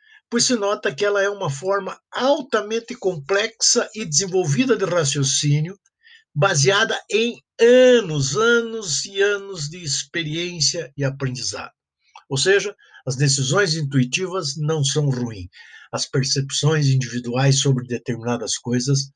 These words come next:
não são negativas. Às vezes, a decisão intuitiva é melhor do que uma decisão de racionalidade limitada ou uma decisão racional. Assim, com isso,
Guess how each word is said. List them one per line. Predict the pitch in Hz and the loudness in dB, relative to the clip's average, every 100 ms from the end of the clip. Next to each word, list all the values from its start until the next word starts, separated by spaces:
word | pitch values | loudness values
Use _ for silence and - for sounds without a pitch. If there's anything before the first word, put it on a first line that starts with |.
| _ - | _ -4
não | 127 123 | 0 0
são | - 127 | 0 0
negativas. | 123 120 117 - 101 85 80 - - - - - | 0 -2 -4 -6 -10 -12 -14 -16 -20 -20 -20 -8
Às | 101 | -6
vezes, | 113 127 139 135 135 - - | 0 6 6 6 4 2 -4
a | |
decisão | 107 117 - 107 123 127 | -8 -6 -4 -2 0 -2
intuitiva | 120 - - 135 131 | -2 -10 -6 -2 0
é | 131 | 2
melhor | 123 117 117 117 | 0 0 0 0
do | 113 | -4
que | - | -12
uma | 110 110 | -12 -12
decisão | 104 - 98 104 110 | -8 -6 -6 -8 -10
de | 107 | -12
racionalidade | 95 - 101 104 101 92 98 101 98 | -6 -4 -4 -10 -12 -10 -10 -10 -10
limitada | 92 92 - 107 113 - - | -10 -10 -8 -8 -6 -10 -6
ou | 113 113 | -6 -6
uma | 110 98 | -8 -6
decisão | 98 - 90 92 | -4 -2 -2 -2
racional. | 92 - 90 - - _ _ _ _ _ _ _ _ _ _ _ _ _ - - - | -2 -2 -4 -8 -16 _ _ _ _ _ _ _ _ _ _ _ _ _ -20 -20 -4
Assim, | 233 - 175 170 240 _ | 0 0 0 -2 -4 _
com | 185 165 | 0 6
isso, | 143 139 - 185 | 6 6 2 -6